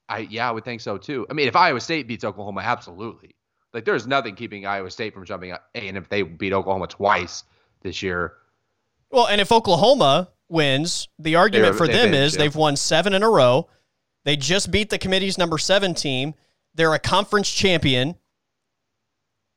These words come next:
Speaker 2: Like, what, what the case for A and M right now, the only thing positive you can say about A and M is that they lost to the number one team in the country.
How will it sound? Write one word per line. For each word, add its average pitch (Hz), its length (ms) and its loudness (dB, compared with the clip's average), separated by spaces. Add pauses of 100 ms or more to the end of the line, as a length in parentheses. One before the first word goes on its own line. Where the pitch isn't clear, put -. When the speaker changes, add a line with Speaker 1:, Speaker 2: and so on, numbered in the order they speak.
(280)
Speaker 2:
Like, 196 220 2
what, 214 280 0
what 233 260 2 (200)
the 202 120 -2
case 302 300 2
for 226 140 0
A 240 160 2
and 208 80 2
M 269 140 4
right 165 180 4
now, 131 360 4
the 165 200 -2
only 277 400 4
thing 247 280 -2
positive 180 460 2
you 175 100 -2
can 165 120 -4
say 190 120 -2
about 165 200 4
A 165 120 2
and 156 80 0
M 131 280 2 (400)
is 160 160 -2
that 165 160 0
they 160 100 0
lost 156 400 2
to 151 120 0
the 143 100 -2
number 139 180 0
one 131 100 0
team 127 160 -4
in 110 40 -4
the 107 60 -4
country. 120 380 -4